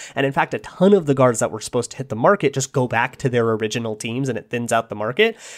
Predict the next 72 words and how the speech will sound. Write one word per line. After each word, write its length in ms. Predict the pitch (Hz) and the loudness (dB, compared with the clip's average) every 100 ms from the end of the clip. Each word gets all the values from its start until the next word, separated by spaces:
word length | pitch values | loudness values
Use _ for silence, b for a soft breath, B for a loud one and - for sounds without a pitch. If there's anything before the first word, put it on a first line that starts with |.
| B | B
And 280 | 254 262 262 | 0 2 0
that's 180 | 240 262 | 0 0
really 160 | 233 | 0
difficult 400 | 214 226 139 98 | 2 2 0 -4
'cause 140 | 127 123 | -6 -2
it's 100 | - | 0
tough 220 | 165 - | 0 0
to, 80 | 151 | -2
to 260 | - - | -2 0
negotiate 640 | 143 139 156 147 127 117 120 | 2 4 4 4 2 2 2
with, 240 | 120 - | -2 -2
you 80 | 123 | 0
know, 140 | 113 | 0
"Well, 360 | 113 139 131 - | 2 4 2 2
but 120 | 135 | 2
I 100 | 127 | 2
could 140 | 127 123 | 2 -2
stay 220 | - 139 | 2 4
home 260 | 131 143 127 | 6 4 4
and, 80 | |
like, 160 | 113 110 | 0 -2
not 180 | 127 117 | 0 0
have 120 | 120 | 0
to 160 | 135 113 | 0 0
uproot 240 | 117 123 | 0 -2
my 140 | 107 | -2
family," 440 | 104 139 113 101 104 | 0 0 0 -2 -4
right? 320 | 107 113 - B B B _ | -2 -2 -2 B B B _
But 120 | 170 | 4
I 20 | |
think 160 | 190 277 | 4 4
we 60 | 262 | 2
can 100 | 190 | 4
all 220 | 185 196 | 6 4
agree 240 | 139 165 | 4 4
that 160 | 139 131 | 4 2
right 260 | 156 202 | 2 2
now, 300 | 147 156 127 | 2 4 4
the 80 | 123 | 2
way 120 | 131 | 2
their 140 | 147 139 | 4 4
guard 300 | 123 170 196 | 6 4 4
situation 560 | - - 190 - 185 | 0 2 2 2 2
looks, 280 | 185 214 - | 2 2 2
which 240 | 135 131 131 | 2 2 2
is 200 | 120 - - | 0 -4 -8
nobody's 640 | 113 147 165 143 139 113 | 4 6 6 4 2 2
there. 240 | 127 117 | 2 2
They 80 | 98 | 0
have, 140 | 104 104 | -4 -2
it's 100 | 104 | -4
like 140 | 117 | -2
Drew 180 | 117 143 | 2 4
Samia 440 | 139 139 135 131 | 6 4 6 6
and 120 | 117 | 4
Ezra 220 | 107 117 139 | 2 2 2
Cleveland 360 | 143 131 127 | 4 4 4
out 120 | 120 | 4
of 80 | 113 | 2
position. 340 | - 117 - 78 | -4 -4 -4 -8
It'd 100 | 110 | -4
be 120 | 113 | -4
a 40 | |
complete 340 | - 117 151 139 | -2 0 2 2
catastrophe. 640 | 131 117 110 - 85 139 | 0 0 0 -6 -12 -6
That's 240 | 143 143 - | 0 0 2
completely 380 | 185 156 131 127 | 2 2 2 -2
untenable. 420 | 107 110 113 165 | -4 -6 -4 -2
And 100 | 185 | -2
their 60 | |
safety 300 | 196 233 214 | 2 2 2
situation 580 | 151 139 123 117 - 107 | 0 0 0 -2 -2 -6